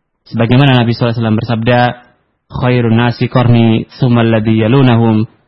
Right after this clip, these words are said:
tsumma alladhi yalunahum." Sebaik-baik umatku adalah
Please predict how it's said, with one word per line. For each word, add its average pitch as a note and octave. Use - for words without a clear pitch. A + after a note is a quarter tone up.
tsumma B2+
alladhi G#2+
yalunahum." A2+
Sebaik-baik B2
umatku C#3+
adalah B2